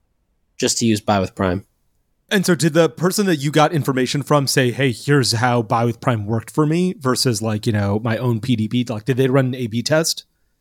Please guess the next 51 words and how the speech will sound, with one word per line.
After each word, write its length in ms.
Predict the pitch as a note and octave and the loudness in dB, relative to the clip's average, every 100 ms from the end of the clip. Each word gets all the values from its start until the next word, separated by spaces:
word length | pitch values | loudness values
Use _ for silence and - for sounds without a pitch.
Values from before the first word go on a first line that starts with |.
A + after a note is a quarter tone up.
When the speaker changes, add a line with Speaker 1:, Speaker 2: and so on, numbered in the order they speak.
| _ - | _ -4
Speaker 1:
So 520 | - C3 A#2+ A#2 A#2 | 0 2 2 2 0
I 120 | B2+ | 2
actually 280 | C3 - A#2+ | 0 2 0
misspoke. 480 | G#2+ - A2 G2+ - | -2 -2 -4 -4 -4
It 100 | B2+ | 2
wasn't 280 | C#3 C#3+ B2 | 4 4 4
the 40 | |
Buy 140 | A#2 A2+ | 2 2
with 140 | - | 0
Prime 240 | A#2 G#2 G2+ | -2 0 0
I 60 | |
had 140 | G2 G2+ | 0 0
numbers 280 | F#2+ F#2+ | -2 0
on. 320 | G2+ F#2+ F#2+ F#2+ - | 0 -2 -4 -8 -4
It 140 | A#2 | -2
was 340 | F#2 A2 G#2 G#2 B2+ | 0 0 -2 -2 -2
th-, 180 | C3 | 0
those 320 | B2+ C3+ C3 A2+ | 2 4 4 2
were 140 | A#2+ | 0
the 80 | A2 | 0
numbers 300 | G#2+ G#2+ A2+ | -2 -2 0
I 80 | G#2+ | 2
had. 360 | F3 D3 C#3+ - - - | 4 2 0 -6 -14 -20
<laughs> 200 | - - | -18 -12
The, 420 | - G#3 D#3 - - F#3+ | 0 2 2 -4 -6 -4
Speaker 2:
No, 120 | G#3 | -2
Speaker 1:
the 100 | G#3+ | 2
Speaker 2:
okay, 160 | D#3 | 2
Speaker 1:
interesting 400 | D#3 F#3 C#3+ F3+ | 2 0 0 0
Speaker 2:
gotcha. 120 | E3 C#3 | 0 0
Speaker 1:
Amazon 420 | D3 D3 C#3+ B2 | 0 2 0 0
tidbit, 400 | D3 B2+ B2+ - | 0 2 0 0
though, 200 | B2+ A#2+ | -2 0
actually 340 | D3+ C3+ C#3+ | 0 0 -2
came 200 | D3+ C3+ | 0 -2
from 140 | C3 B2+ | 0 -2
the 80 | |
same 240 | - C3 B2 | 0 0 0
guy. 380 | A#2 A2+ A2 - - - | 0 0 -2 -8 -10 0
Let 80 | D#3 | 2
me 60 | |
first 300 | D3+ D#3 - | 2 2 2
read 160 | C#3 A#2+ | 0 0
you 100 | B2 | 0
his 140 | A#2 | 0
Buy 180 | A#2+ A#2+ | 2 2
with 140 | G#2 | 0
Prime 200 | - A2+ | 0 0
response. 460 | G#2+ - G2+ G2 - _ - | -2 -4 -8 -8 -12 _ -8
He 200 | D3 C3+ | -2 0
said, 480 | D3+ C3+ B2+ A#2+ | 2 2 2 -2